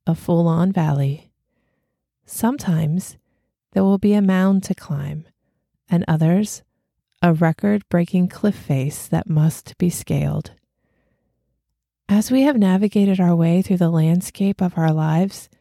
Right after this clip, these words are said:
we have collected more than experience.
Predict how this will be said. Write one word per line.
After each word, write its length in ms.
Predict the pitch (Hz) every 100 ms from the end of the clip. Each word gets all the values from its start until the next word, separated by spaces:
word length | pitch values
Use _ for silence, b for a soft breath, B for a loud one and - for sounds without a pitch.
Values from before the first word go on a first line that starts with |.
| _ _ _ _ _ _ _
we 160 | 202 226
have 220 | 277 -
collected 760 | 247 202 175 - 240 247 240 _ _ _ _
more 320 | 165 170 190
than 180 | 202 196
experience. 1040 | 196 - - 175 170 156 - - - -